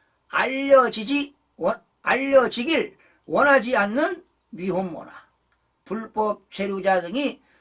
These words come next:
의료기관 출산을 아예 회피하는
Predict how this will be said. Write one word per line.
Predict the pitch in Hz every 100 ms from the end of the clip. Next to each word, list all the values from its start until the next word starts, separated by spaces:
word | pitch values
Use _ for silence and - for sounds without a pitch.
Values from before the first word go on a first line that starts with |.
| _ _
의료기관 | 180 247 285 294 302 277 269 262 220
출산을 | 254 233 233 214 254 285 -
아예 | 254 254 - _ _ _ - -
회피하는 | 269 277 - 247 262 320 330